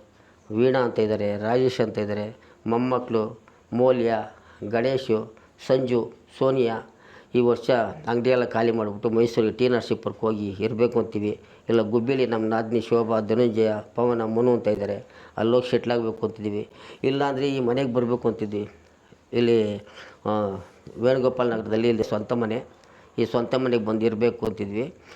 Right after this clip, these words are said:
ಇನ್ನು ಗ-, ನಾನು ಇಷ್ಟೊಂದು ಆಯಸ್ಸು ಏನೂ ಸಾಧನೆ ಮಾಡಲಿಲ್ಲ. ನಮ್ಮ ಮನೆಯವರು, ನಮ್ಮ ಮಿಸ್ಸಸ್ ರಾಜಮ್ಮ ಅಂತಾರೆ, "ಇಷ್ಟು ಎಪ್ಪತ್ತಾರನೇ ವರ್ಷ ಮದುವೆ ಆಗೋದಕ್ಕಿಂತ ಮುಂಚಿತವಾಗಿ ಚಿತ್ರರಂಗ ಪ್ರವೇಶ ಮಾಡಿದ್ರೆ ನೀವು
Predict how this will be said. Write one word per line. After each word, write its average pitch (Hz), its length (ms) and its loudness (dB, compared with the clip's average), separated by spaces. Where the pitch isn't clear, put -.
ಇನ್ನು 120 440 4
ಗ-, 104 220 0
ನಾನು 107 540 -2
ಇಷ್ಟೊಂದು 117 400 0
ಆಯಸ್ಸು 123 240 0
ಏನೂ 127 220 4
ಸಾಧನೆ 117 500 0
ಮಾಡಲಿಲ್ಲ. 120 420 0
ನಮ್ಮ 120 180 0
ಮನೆಯವರು, 131 280 2
ನಮ್ಮ 120 220 2
ಮಿಸ್ಸಸ್ 113 340 -2
ರಾಜಮ್ಮ 113 420 2
ಅಂತಾರೆ, 101 400 -4
"ಇಷ್ಟು 120 260 2
ಎಪ್ಪತ್ತಾರನೇ 120 800 2
ವರ್ಷ 117 200 -2
ಮದುವೆ 113 320 2
ಆಗೋದಕ್ಕಿಂತ 127 340 2
ಮುಂಚಿತವಾಗಿ 135 1000 0
ಚಿತ್ರರಂಗ 120 520 0
ಪ್ರವೇಶ 113 560 0
ಮಾಡಿದ್ರೆ 107 440 0
ನೀವು 101 440 -4